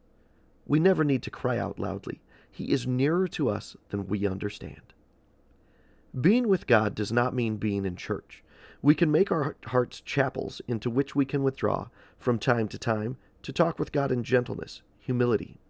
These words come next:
and love. Everyone is capable of this intimate conversation with God, some more, some less, and he knows what we are capable of, so we should begin.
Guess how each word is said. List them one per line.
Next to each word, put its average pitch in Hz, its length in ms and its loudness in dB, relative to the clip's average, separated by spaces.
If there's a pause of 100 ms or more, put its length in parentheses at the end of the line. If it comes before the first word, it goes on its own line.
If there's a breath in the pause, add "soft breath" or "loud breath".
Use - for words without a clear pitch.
(180)
and 95 120 -8
love. - 360 -2 (1120 soft breath)
Everyone 151 420 8
is 110 120 -2
capable 107 560 0
of 98 100 -4
this 98 180 -4 (100)
intimate 113 340 -4
conversation 98 680 -6
with - 100 -10
God, - 220 -14 (360)
some - 280 -10
more, 98 340 -4 (300)
some 98 200 -4
less, - 440 -4 (440 soft breath)
and 160 140 4
he 190 60 4
knows 196 260 6
what 165 100 0
we 151 160 4
are 143 80 4
capable 139 460 0
of, - 240 -14 (460)
so - 180 -8
we 123 140 2
should 135 200 -8
begin. 120 360 -4